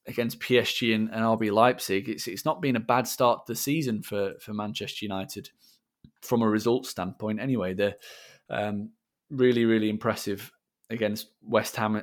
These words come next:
uh, after that dubious goal was, was given. The same against Southampton, um, when, well, after going two nil down.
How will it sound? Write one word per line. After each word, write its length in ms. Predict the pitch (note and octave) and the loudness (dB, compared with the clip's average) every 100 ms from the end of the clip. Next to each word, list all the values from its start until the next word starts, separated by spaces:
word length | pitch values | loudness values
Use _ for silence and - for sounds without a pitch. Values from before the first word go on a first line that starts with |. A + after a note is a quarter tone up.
| - | -2
uh, 60 | A2 - | -4 0
after 280 | A2+ - A2+ | -2 0 2
that 180 | G#2 - _ _ - | 2 2 _ _ -12
dubious 560 | C#3+ C#3+ C3 A2+ G#2 - | 0 6 6 6 0 0
goal 280 | A#2+ A2 A2 | 2 4 2
was, 140 | A2 _ _ _ _ _ | -2 _ _ _ _ _
was 220 | - D3 A#2 | -4 -2 4
given. 340 | C3+ B2 C3 | 6 8 6
The 80 | C3 | 6
same 260 | D3 C3 | 6 6
against 280 | A#2+ A2+ A2 | 6 4 2
Southampton, 720 | A2+ G#2+ A2 A2 - C3+ C3+ - | 2 0 2 -2 -2 -4 -4 -6
um, 380 | A2 G#2+ G2+ - | -4 -2 -4 -2
when, 300 | A2 G#2+ G#2+ _ _ _ _ _ _ _ _ - - - C#3+ | -2 -2 -4 _ _ _ _ _ _ _ _ -20 -18 -10 -8
well, 140 | B2+ | -6
after 240 | G#2+ - A2 | -6 -4 -2
going 200 | A#2 G#2+ | 0 0
two 180 | B2 A2 | -2 -2
nil 120 | G2+ | 0
down. 380 | A2+ G#2+ G2+ | 2 2 0